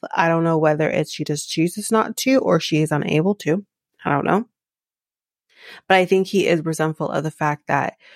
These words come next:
you want all of this shit, but you're not, you, you have this money, but you're not doing anything with it or some shit. That in that moment was when I'm like, "Oh, okay, there you are.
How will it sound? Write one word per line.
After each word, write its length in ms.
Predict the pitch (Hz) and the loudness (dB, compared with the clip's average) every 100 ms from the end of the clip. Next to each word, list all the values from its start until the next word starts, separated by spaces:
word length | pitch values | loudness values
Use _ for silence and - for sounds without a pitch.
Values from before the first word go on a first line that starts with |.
| - - | -20 -4
you 180 | 175 175 | 2 4
want 300 | 170 156 160 | 4 4 4
all 220 | 160 156 | 2 2
of 80 | 156 | -2
this 160 | 151 | -6
shit, 320 | - 220 220 | -2 0 0
but 120 | 175 156 | 0 -2
you're 260 | 151 160 | -2 -2
not, 360 | 156 147 151 - _ - | 0 0 -2 -8 _ -12
you, 420 | 185 160 175 147 | -6 0 0 -2
you 220 | 180 202 | 0 2
have 260 | 208 180 165 | 4 2 0
this 180 | 165 | 0
money, 280 | 185 202 190 | 2 4 4
but 160 | 165 156 | 2 0
you're 160 | 160 | 0
not 240 | 156 151 156 | 0 0 -2
doing 300 | 160 165 160 | -2 0 -2
anything 420 | 147 151 147 147 | -2 -6 -6 -4
with 200 | 151 151 | -4 -4
it 120 | 147 | -4
or 120 | 147 | -4
some 160 | 151 147 | -6 -8
shit. 340 | - 139 - - - - - - - 147 _ 156 | -6 -6 -6 -8 -20 -20 -20 -20 -14 -16 _ -6
That 340 | 151 175 196 - | -2 0 0 0
in 220 | 175 165 | -2 0
that 200 | 147 - | -2 -6
moment 580 | 156 165 185 202 208 - | -6 0 2 2 0 0
was 180 | 165 156 | -4 -2
when 260 | 160 160 | -2 -2
I'm 140 | 156 151 | -2 -4
like, 180 | 151 - | -6 -8
"Oh, 500 | - 220 190 160 170 _ _ _ _ _ _ _ _ _ _ | -6 -2 -2 -6 -10 _ _ _ _ _ _ _ _ _ _
okay, 680 | - 208 220 202 175 165 165 _ _ _ _ _ _ - | 0 2 2 2 2 0 -4 _ _ _ _ _ _ -2
there 240 | 196 208 | 2 4
you 200 | 202 185 | 4 4
are. 340 | 160 151 147 | 2 0 -4